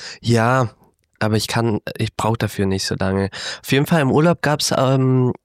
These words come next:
was das betrifft, gab's so ein bisschen Team du und deine Schwester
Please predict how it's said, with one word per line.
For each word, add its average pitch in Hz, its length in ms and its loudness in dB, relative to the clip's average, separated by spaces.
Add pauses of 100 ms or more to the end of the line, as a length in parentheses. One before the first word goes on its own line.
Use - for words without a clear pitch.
(140)
was 123 220 0
das 147 200 0
betrifft, - 420 -2
gab's 123 220 -2
so 131 80 2
ein 120 80 -4
bisschen 127 380 2
Team 120 440 4 (400)
du 131 160 4
und 135 100 2
deine 120 200 2
Schwester 208 580 0